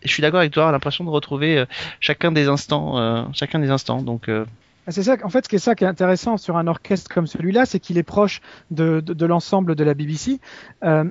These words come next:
Speaker 2: parce que, en fait, c'est des, c'est des, c'est des petites formations. Il y a pas, c'est, on, on parle pas de musique composée pour un orchestre de cent vingt musiciens plus, euh, soixante-dix choristes derrière. Donc, du coup, c'est plus facile de, d'organiser des petits, entre guillemets, des petits événements, euh, comme ça,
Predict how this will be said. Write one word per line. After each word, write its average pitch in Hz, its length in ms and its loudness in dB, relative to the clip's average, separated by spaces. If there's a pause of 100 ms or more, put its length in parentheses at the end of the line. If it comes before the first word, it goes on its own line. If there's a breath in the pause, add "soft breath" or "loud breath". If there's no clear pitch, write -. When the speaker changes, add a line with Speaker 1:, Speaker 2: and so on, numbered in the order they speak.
(160)
Speaker 2:
parce 170 240 0
que, 220 220 2
en 196 80 0
fait, 208 160 -4
c'est 180 80 -8
des, 170 160 -6
c'est 165 160 -14
des, 170 140 -2
c'est - 120 -8
des 165 140 -4
petites 214 320 -2
formations. 185 500 -2
Il 170 60 -4
y - 20 -4
a 139 40 -8
pas, 135 260 -2
c'est, 139 160 -8
on, 139 120 -6
on 143 120 -10
parle 139 160 -2
pas 185 180 4
de 147 120 -4
musique 147 380 -6
composée 151 400 -2
pour 151 200 -4
un 139 80 -4
orchestre 170 340 -2
de 147 60 -4
cent 156 180 -6
vingt 151 140 0
musiciens 147 420 -4
plus, 180 320 -8
euh, 143 60 -6
soixante-dix 151 400 -6
choristes 165 300 0
derrière. 175 340 4 (360 loud breath)
Donc, 190 160 4
du 180 140 0
coup, 302 220 4
c'est 175 140 -2
plus 226 140 -4
facile 226 380 0
de, 170 200 2
d'organiser 180 480 2
des 165 120 0
petits, - 420 -4
entre 170 220 0
guillemets, 185 380 0 (320 loud breath)
des 165 80 0
petits 208 360 0
événements, 185 520 2
euh, - 180 -8
comme 156 140 -2
ça, 262 260 0